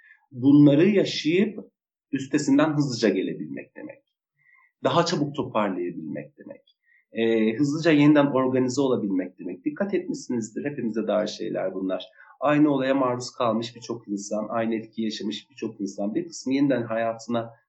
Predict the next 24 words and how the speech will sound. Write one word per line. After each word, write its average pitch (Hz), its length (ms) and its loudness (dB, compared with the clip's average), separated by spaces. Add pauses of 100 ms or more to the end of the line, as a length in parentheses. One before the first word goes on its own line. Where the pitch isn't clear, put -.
kaldığı 117 280 2
yerden 113 420 0
daha 131 180 -4
çabuk - 340 -10
devam 95 340 -6
edebilirken 135 680 -8 (280)
bir 147 120 0
kısmı 139 260 -10
çok - 240 -4
zorlanır 87 600 -4 (160)
kaldığı 101 280 -2
yerden 95 440 -2
devam 90 320 -6
etmekte. - 480 -20 (420)
İşte 143 180 -10
bu 170 100 0
ikisi 170 240 -2
arasındaki 143 480 -2
farktır 139 380 -2
aslında 98 340 -6
psikolojik - 500 -14
sağlamlık. 90 720 -8 (1120)
Dolayısıyla, 143 680 0 (220)
e, 120 420 2